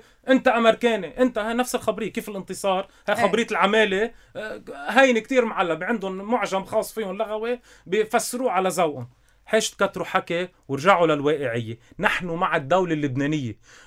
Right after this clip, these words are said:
Speaker 1: وإذا نعم بده يفوت مين ما كان يكون على لبنان، لن نقف إلا مع الدولة اللبنانية.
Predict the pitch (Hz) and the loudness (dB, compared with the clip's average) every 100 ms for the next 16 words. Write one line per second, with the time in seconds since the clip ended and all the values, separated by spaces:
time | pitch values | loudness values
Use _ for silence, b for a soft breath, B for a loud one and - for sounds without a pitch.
0 | b 147 175 151 175 208 196 135 131 135 | b -2 2 4 6 6 4 2 -2 0
1 | 143 - 226 202 240 214 180 - 175 196 | 0 0 -4 0 0 2 -2 -2 -4 -6
2 | 185 139 151 147 165 165 180 208 - 175 | -4 -2 -2 -2 -6 -6 -8 -10 -10 -10
3 | 160 151 151 175 170 160 165 180 170 | -8 -6 -4 -6 -6 -10 -8 -8 -8